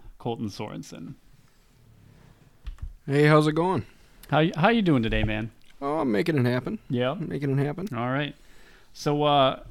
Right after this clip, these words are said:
Speaker 1: today, we gotta talk about these quarterbacks.
Speaker 2: What, what variety of quarterbacks?
Speaker 1: Quarterbacks that are coming out in the draft.
Speaker 2: I like it.
Speaker 1: Predominantly the top five-ish, 'cause there are a lot of varying,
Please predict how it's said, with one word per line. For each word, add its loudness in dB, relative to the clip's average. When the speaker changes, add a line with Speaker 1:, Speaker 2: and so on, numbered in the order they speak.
Speaker 1:
today, 2
we 4
gotta 6
talk 6
about 4
these -4
quarterbacks. -8
Speaker 2:
What, 0
what 2
variety 2
of -8
quarterbacks? -12
Speaker 1:
Quarterbacks 0
that 0
are 0
coming -2
out -2
in -8
the -6
draft. -10
Speaker 2:
I -14
like -12
it. -20
Speaker 1:
Predominantly 4
the -4
top -4
five-ish, -2
'cause -6
there -2
are -2
a -2
lot 2
of 0
varying, -2